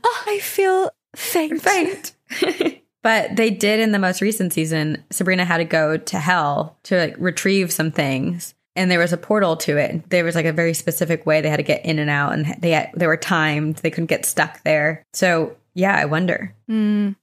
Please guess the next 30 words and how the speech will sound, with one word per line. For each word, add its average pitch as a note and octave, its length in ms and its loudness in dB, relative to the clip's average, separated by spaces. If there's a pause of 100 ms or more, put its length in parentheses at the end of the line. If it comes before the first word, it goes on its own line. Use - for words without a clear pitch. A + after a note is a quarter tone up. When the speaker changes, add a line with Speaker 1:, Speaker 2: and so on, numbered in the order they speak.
(140)
Speaker 2:
certain A3 360 0
moments G#3 460 0
when G3+ 120 -2
it G#3 140 -4
opens. F#3 720 -4
Speaker 1:
Right. E3+ 280 2
Speaker 2:
Like C4+ 140 2
in D4 80 2
Halloween C#4+ 540 2
Town. G3+ 380 0 (160)
Speaker 1:
<laughs> G#3+ 560 -4
Speaker 2:
Wild. G#4 1040 0 (380)
Okay. A3+ 1000 2 (280)
This A3 680 0
is G3+ 720 0 (140)
called, G3 360 -2
actually, G#3 320 0
you'll G3 160 2
really G3+ 240 2
appreciate G3 540 -2
this G3 180 -4
title. G3 380 -2 (440)
It's A3+ 320 -4
beginning C#4 580 0
to - 140 -2
look B3+ 280 2 (100)
a C#4 100 -2
lot D#4 380 0 (160)
like F4 520 0 (180)
Krampus. - 1200 -2